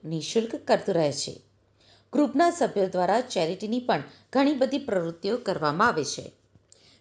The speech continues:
મેઘારેની પ્રી લોન્ચ ઇવેન્ટમાં આયોજક તન્મય શેઠે જણાવ્યું હતું કે આ કાર્યક્રમ શ્રોતાઓને અષાઢી વાદળોની ઝરમરથી લઈને મુશળધાર વરસાદ સુધી લઈ જશે. પ્રેક્ષકો, ભાવકો આ ત્રણ કલાકના કાર્યક્રમને માણીને બહાર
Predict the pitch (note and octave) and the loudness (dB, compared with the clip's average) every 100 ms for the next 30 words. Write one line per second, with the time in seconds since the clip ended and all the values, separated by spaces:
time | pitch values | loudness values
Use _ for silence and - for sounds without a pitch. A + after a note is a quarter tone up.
0 | - C#4 C#4 D#4+ E4 D#4+ E4 G#3+ B3+ B3 | 0 2 4 4 2 0 -4 -4 -4 -2
1 | G3 A3 - - D3 E3+ F#3+ G3+ D#3 - | -2 -2 -6 -8 -4 -4 -4 -4 -6 -6
2 | E3 E3 F#3+ G#3+ G3+ F#3+ A3 - G#3 G#3 | 0 2 4 2 0 -2 -2 -4 -2 0
3 | A3 C4+ - G3+ - A#3+ A3+ F3 D#3 E3 | -2 -2 -2 -4 0 0 2 0 0 0
4 | D3 A3 B3+ - - - A#3 F3+ F3 G3 | -2 0 -2 -4 -14 0 2 2 2 2
5 | F#3 A#3+ B3+ C4 B3+ - A#3 A#3 D4 B3 | 2 2 0 -2 -2 0 0 2 0 2
6 | D#3+ - - - G#3+ B3+ C#4+ D4 D4+ D4+ | -2 -6 -16 0 2 4 2 2 0 -2
7 | F3 E3 D#3+ F#3+ G3+ A3+ - C4 C4+ D#4 | -2 -2 2 2 0 -4 -4 -2 0 0
8 | D#4+ D4 F#3+ E3 G#3 D#3+ - D#3 - D#3 | -2 -4 -2 -2 -2 -6 -10 -10 -6 -4
9 | E3+ F#3+ G3 D#3+ F3+ E3+ - C#3 F#3+ C4 | -2 -2 -2 -2 -2 -2 -4 -4 -2 -2
10 | G3+ D3+ - - - _ _ _ _ _ | -2 -2 -4 -8 -10 _ _ _ _ _
11 | - - - D4 - E4 E4 E4 A#3 G3+ | -20 -14 0 0 2 2 2 0 2 4
12 | F3+ F#3+ G3+ E3 D3+ - G#3+ B3+ C#4+ A3+ | 4 2 -2 -2 -6 0 2 2 0 -2
13 | F#3+ E3+ F3+ A#3+ B3 A#3+ D#3 D3+ E3+ F3 | -2 0 0 0 -2 -2 -2 -2 -2 -2
14 | F#3 D#3+ D#3 F#3 A3+ A#3 E3+ D#3 | -4 -4 -4 -2 -4 -4 -6 -6